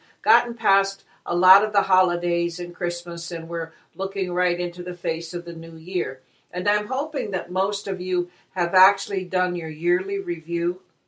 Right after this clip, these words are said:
so that you look back over areas within this past cycle and find out where you were with those things.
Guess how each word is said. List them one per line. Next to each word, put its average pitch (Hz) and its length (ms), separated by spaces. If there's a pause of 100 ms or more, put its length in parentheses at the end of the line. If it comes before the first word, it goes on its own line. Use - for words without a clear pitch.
(280)
so 202 300
that 180 220
you 175 140
look 254 220
back 220 260
over 185 400
areas 175 600
within 170 340
this 156 180
past 175 380
cycle 160 560 (220)
and 175 200
find 202 400
out 180 360
where 190 200
you 202 200
were 175 240
with 165 180
those 160 260
things. 160 460